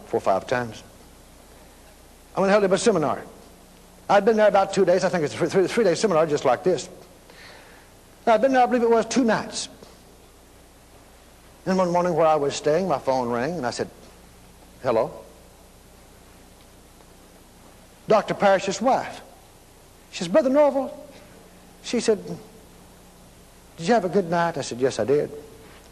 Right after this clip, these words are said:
She said, "Uh, Doctor Parrish would like to speak to you for a minute."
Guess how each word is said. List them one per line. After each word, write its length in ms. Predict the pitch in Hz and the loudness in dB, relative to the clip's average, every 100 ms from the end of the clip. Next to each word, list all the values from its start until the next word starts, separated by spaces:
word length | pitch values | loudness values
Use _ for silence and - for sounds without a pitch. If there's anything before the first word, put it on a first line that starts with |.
| - - - | -20 -20 -10
She 100 | 196 | -4
said, 260 | 202 175 - - | -2 -2 -6 -10
"Uh, 200 | 160 156 - | -6 -6 -2
Doctor 280 | 170 160 180 | -2 0 -2
Parrish 300 | - 185 - | 2 2 2
would 40 | |
like 140 | 147 135 | -2 -4
to 80 | 117 | -4
speak 240 | 160 143 | -4 -2
to 100 | 131 | -2
you 100 | 123 | 0
for 120 | 113 | 0
a 20 | |
minute." 240 | 117 147 | -2 -4